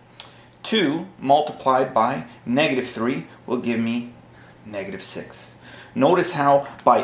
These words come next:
us treating this term as a negative three,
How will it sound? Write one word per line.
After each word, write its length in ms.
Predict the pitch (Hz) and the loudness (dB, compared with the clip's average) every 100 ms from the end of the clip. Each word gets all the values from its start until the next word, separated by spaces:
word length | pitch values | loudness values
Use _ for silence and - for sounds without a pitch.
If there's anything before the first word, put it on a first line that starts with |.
| - | 4
us 500 | 147 180 - - - - - | 2 2 -2 -6 -12 -16 -8
treating 680 | - 151 147 151 160 165 160 - - - - | -4 -2 0 0 -2 -4 -10 -18 -20 -20 -12
this 640 | 120 143 160 - - - - - - - - - - - - | 4 4 4 -2 -12 -16 -20 -20 -20 -20 -20 -20 -20 -20 -20
term 300 | - 135 143 | -2 2 2
as 160 | 135 110 | 2 -2
a 80 | 110 | -2
negative 400 | 113 123 147 - | 0 0 0 -4
three, 380 | - 160 175 | -6 -4 -4